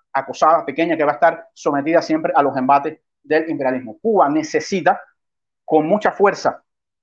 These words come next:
que triunfen otros procesos que la acompañen, y mientras, eh, Cuba quede aislada, lo que nos queda a los comunistas cubanos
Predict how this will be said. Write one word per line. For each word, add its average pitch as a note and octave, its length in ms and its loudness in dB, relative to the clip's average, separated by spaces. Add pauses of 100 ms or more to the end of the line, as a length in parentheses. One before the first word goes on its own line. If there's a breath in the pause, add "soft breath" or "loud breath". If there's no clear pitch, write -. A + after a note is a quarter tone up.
(340)
que D#3+ 120 2
triunfen F3 540 -2
otros G3+ 300 0
procesos - 480 -2 (140)
que D3 120 0
la F3 80 4
acompañen, F#3+ 560 -4 (360 soft breath)
y D#3+ 120 4
mientras, F3 500 0 (100)
eh, B2+ 760 2 (180)
Cuba A3 360 2
quede F3 440 -2 (400)
aislada, F#3+ 560 -2 (180)
lo D3+ 160 0
que C#3 120 -4
nos C#3 140 -6
queda G#3+ 260 4
a - 20 4
los - 140 -4
comunistas E3 460 -8
cubanos F3 440 -2